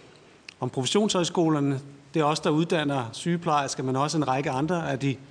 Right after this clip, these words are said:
mellemlange videregående uddannelser, terapeuter. Vi hørte tidligere om bioanalytikere, det er også nogen, vi uddanner.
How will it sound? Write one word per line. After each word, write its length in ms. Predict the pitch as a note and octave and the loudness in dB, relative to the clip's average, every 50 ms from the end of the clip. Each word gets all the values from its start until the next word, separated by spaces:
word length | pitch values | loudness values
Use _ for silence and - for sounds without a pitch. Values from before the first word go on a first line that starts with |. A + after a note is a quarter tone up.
| - - - - | -20 -20 -6 0
mellemlange 560 | C#3 C#3+ D3 D3 D#3+ F3 E3 D3+ C#3 C#3 C3+ | 2 4 4 6 6 6 6 4 4 2 0
videregående 480 | C#3 D3 D#3+ F3 E3+ E3 D#3 C#3+ C#3 C3+ | 2 2 2 2 2 2 0 0 2 0
uddannelser, 460 | D3 D#3 E3+ D#3 C3+ C3 - - - | 0 0 0 -2 -2 -4 -6 -8 -6
terapeuter. 680 | - C#3 B2+ - - C#3+ D3 D3+ D#3 C#3 C#3+ C#3 C3+ C3+ - - - - - - - - - - - | -4 -4 -4 -2 -2 0 0 0 0 -2 -2 -2 -4 -4 -8 -16 -20 -20 -20 -20 -20 -20 -20 -6 -2
Vi 80 | C#3+ | 2
hørte 160 | C#3 D3+ D#3 | 2 2 2
tidligere 220 | D3+ D#3+ D3+ D3+ D3 | 2 2 2 4 2
om 60 | C#3 | 2
bioanalytikere, 680 | C3+ D#3+ E3 F3 - C3+ C#3+ C#3+ D3 C#3+ D3 C#3+ C#3+ C3+ | 2 2 4 4 4 4 4 2 2 2 2 0 0 0
det 80 | C#3+ | 0
er 40 | C3+ | 0
også 180 | B2+ A#2 - D3+ | -2 -2 -2 -4
nogen, 180 | C3+ C3+ C3 | -4 -2 -2
vi 120 | C3+ B2 A#2+ | -2 -2 -2
uddanner. 400 | B2 B2 - C3+ B2+ C3 C3 | -2 -2 -2 -2 -2 -2 -4